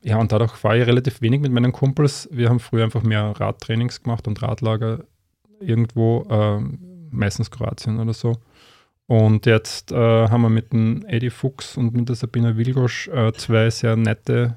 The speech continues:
ähm, äh, ja, Associates, die sich ein bisschen, wo wir uns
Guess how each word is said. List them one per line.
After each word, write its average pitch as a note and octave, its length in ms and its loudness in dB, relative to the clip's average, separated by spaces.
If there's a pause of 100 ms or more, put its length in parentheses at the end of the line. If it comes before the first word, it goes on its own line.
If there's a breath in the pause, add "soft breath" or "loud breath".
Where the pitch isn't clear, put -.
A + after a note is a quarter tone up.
(160)
ähm, A2+ 600 -2 (760)
äh, G#3+ 40 -14 (320)
ja, G#2 220 -2 (260)
Associates, A#2 880 -2
die A#2+ 120 -6
sich A#2+ 180 -2
ein A#2 60 -2
bisschen, A2+ 540 -2 (420 loud breath)
wo A2+ 200 0
wir A2+ 140 2
uns - 340 -4